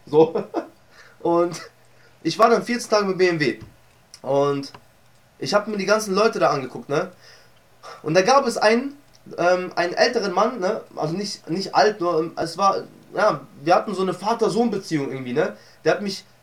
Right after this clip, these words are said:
ziemlich gut behandelt und der hat mir auch immer Ratschläge gegeben, ne? Das war, ähm, ein Russe, und, äh, Sergei hieß er, ne? Und der Sergei, der hat mich angeguckt und meinte,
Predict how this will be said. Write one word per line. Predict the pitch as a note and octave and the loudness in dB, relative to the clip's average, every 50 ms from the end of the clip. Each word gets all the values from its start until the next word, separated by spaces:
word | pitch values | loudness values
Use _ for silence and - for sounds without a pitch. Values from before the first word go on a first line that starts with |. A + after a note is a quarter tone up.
| _ _ | _ _
ziemlich | - A#3 A#3+ G#3+ G3 | 0 0 0 2 2
gut | A3 A#3 - | -2 -4 0
behandelt | - - F#3+ G#3+ A3+ A3 G#3 G3+ F3 | 2 2 4 4 4 2 0 0 0
und | E3+ E3 | 0 0
der | F3 F#3 | 2 0
hat | F#3+ F#3+ | 0 0
mir | G3 F#3+ F#3 | -2 -2 -2
auch | - - - | -2 -2 -4
immer | - G3 F#3+ | -4 -2 -2
Ratschläge | F3 E3 F#3+ G#3 G#3 G3+ - F3 D#3+ C#3+ C#3 | 0 4 4 2 2 2 -2 -4 -4 -2 -4
gegeben, | B2 B2 C3 B2 A#2+ | -6 -6 -6 -4 -2
ne? | C3+ E3 F#3 F#3+ - - - _ _ _ | 0 0 0 -2 -4 -12 -20 _ _ _
Das | - C3 C3 D#3 | -18 -10 2 4
war, | F#3 F#3+ F#3 F#3 E3 E3+ | 6 6 8 6 4 2
ähm, | E3+ E3 D#3+ | 0 0 0
ein | - E3 E3 D#3+ | 0 2 2 2
Russe, | E3+ B3 B3+ B3+ - A#3+ G#3+ F3 E3 - - - _ _ _ _ | 2 2 0 0 4 4 4 4 4 -2 -8 -18 _ _ _ _
und, | C3 C#3+ C#3+ D3+ | -10 -10 -8 -6
äh, | - - D#3 | -2 -2 -2
Sergei | D3+ - F3 G3 F#3+ E3 G#3 G#3 F#3+ E3 | 0 2 2 2 4 4 6 6 6 6
hieß | C#3 C3+ C3+ - C3+ | 4 2 -4 -6 -6
er, | A#2+ | -4
ne? | B2 D3+ F#3 F#3 | -2 -2 -4 -4
Und | E3 D#3+ | -4 -4
der | E3+ E3+ | -4 -2
Sergei, | - F#3+ F3+ E3+ G3+ A#3 C#4+ E4 - - - _ _ _ _ _ _ _ _ _ - | 0 0 0 4 4 4 4 4 0 -6 -16 _ _ _ _ _ _ _ _ _ 2
der | E3 | 2
hat | F#3+ F#3+ - | 2 2 -2
mich | G#3+ G#3 G#3 G#3 - | -4 -6 -4 -2 0
angeguckt | - A#3 A#3+ A#3 A#3 G3 A3 G#3+ G#3+ G3+ | 2 2 4 4 4 4 4 2 2 0
und | F#3 | 2
meinte, | F#3+ F#3 F#3+ F#3 F#3+ F3+ F3 E3+ D#3+ - | 2 2 2 2 0 0 0 0 -2 -4